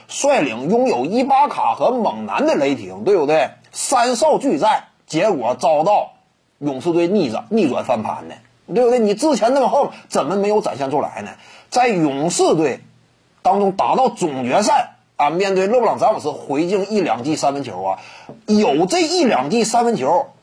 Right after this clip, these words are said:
其实呢锦上添花，就是有与没有的勇士也能拿下骑士。你当时你什么给凯文杜兰特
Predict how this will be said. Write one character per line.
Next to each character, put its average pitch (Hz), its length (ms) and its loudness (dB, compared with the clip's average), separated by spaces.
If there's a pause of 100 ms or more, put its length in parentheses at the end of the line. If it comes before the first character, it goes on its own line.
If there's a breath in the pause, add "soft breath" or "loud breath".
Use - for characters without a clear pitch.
(440)
其 208 260 0
实 131 120 -2
呢 113 260 -6 (260)
锦 117 280 -4
上 143 180 -2
添 110 200 -4
花， 95 200 -12 (420)
就 294 140 2
是 302 160 4
有 254 260 4
与 226 140 2
没 202 220 0
有 143 240 0
的 190 60 2
勇 170 200 0
士 208 100 0
也 156 120 0
能 147 120 -4
拿 147 140 -2
下 160 120 0
骑 98 180 -10
士。 117 220 -6 (460)
你 202 160 0
当 269 180 2
时 294 200 2
你 233 40 2
什 226 100 2
么 277 100 2
给 277 120 2
凯 180 180 0
文 208 120 2
杜 285 100 2
兰 240 140 0
特 302 200 2